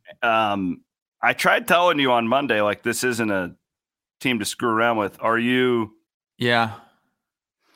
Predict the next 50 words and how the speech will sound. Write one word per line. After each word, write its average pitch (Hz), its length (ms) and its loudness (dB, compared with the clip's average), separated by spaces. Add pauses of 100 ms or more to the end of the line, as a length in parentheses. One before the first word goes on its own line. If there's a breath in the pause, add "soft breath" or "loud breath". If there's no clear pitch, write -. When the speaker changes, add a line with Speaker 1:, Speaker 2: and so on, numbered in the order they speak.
(220 soft breath)
Speaker 2:
And 147 120 2
I 170 80 4
Speaker 1:
Now, 135 80 4
Speaker 2:
knew, 131 60 4
Speaker 1:
let 147 80 2
me 151 100 2
Speaker 2:
I, 147 120 2
Speaker 1:
ask 139 180 -2
you 123 60 -2
Speaker 2:
I, - 20 -4
Speaker 1:
that. 123 120 -6 (480)
Speaker 2:
I 233 120 2
know 220 200 4
that 156 160 0
they're 127 100 2
number 127 220 0
Speaker 1:
Let 147 80 0
me 156 120 2
Speaker 2:
two 135 60 -2
in 120 80 -2
the 107 40 -2
country 120 380 0
in 104 60 0
F 104 160 0
C 98 200 0
S, 80 300 -2
but 82 300 -8 (220)
Speaker 1:
Is 143 120 0
this 196 200 0
an - 100 0
Iowa 214 720 2
or 160 140 4
a 151 60 0
South 165 300 0
Dakota 156 260 -2
State 160 380 0
reason 123 360 0
that 127 120 -2
you're 131 180 2
all 131 120 4
of 131 80 -2
a 123 40 -4
sudden 120 360 0
getting 107 340 0
nervous 113 420 0
to 104 80 -6
this 98 220 -2
as 90 160 -6
we, 104 240 -4
or 160 400 4